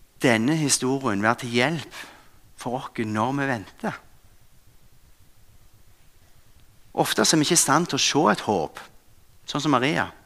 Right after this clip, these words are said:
Jeg tror ikke hun tenkte tanken på at broren kunne bli vekt opp til live igjen. Martha var i stand til å se håpet.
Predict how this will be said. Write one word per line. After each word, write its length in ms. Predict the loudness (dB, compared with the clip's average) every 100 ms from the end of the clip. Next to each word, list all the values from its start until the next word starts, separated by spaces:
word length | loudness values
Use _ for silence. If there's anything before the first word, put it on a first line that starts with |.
| -20 -20 -20 -20
Jeg 80 | -16
tror 160 | -6 -4
ikke 260 | -2 -2 -2
hun 300 | 0 0 -2 -8 -14
tenkte 640 | -4 -2 -2 -6 -10 -8
tanken 520 | -4 -2 -2 -4 -8
på 100 | -4
at 180 | -4 -4 -8 -10 -20
broren 460 | -4 0 2 2 -2
kunne 380 | -2 -4 0 -2 -4 -10
bli 140 | -6
vekt 320 | -4 -6 -6 -6
opp 160 | -6
til 140 | -6 -6
live 240 | -6 -6
igjen. 200 | -8 -10 -16 -20 -20 _ -20 -20 -20 -20 -20 -20 -20 -20 -20 -8
Martha 360 | 0 0 2 2
var 120 | 2
i 80 | 4
stand 260 | 2 0 0
til 140 | -2
å 60 | 0
se 120 | -2
håpet. 540 | 0 0 0 -4 -6